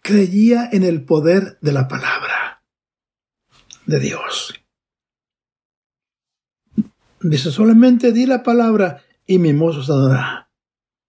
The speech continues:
Hermano, esta palabra tiene poder. Alabado sea el Señor Jesús. En el Salmo número cien siete,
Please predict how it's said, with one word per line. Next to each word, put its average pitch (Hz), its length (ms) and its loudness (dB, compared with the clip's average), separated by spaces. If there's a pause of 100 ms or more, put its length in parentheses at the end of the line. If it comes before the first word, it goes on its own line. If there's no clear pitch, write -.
(800)
Hermano, 220 540 2 (220)
esta - 300 -6
palabra 165 280 0
tiene 151 200 0
poder. 131 340 -6 (1300)
Alabado 147 420 -2
sea 147 160 -2
el 131 60 -4
Señor 143 260 -6
Jesús. - 640 -6 (1900)
En 151 120 0
el 139 80 2
Salmo 180 300 0
número 190 260 0
cien 196 380 0
siete, 214 720 -4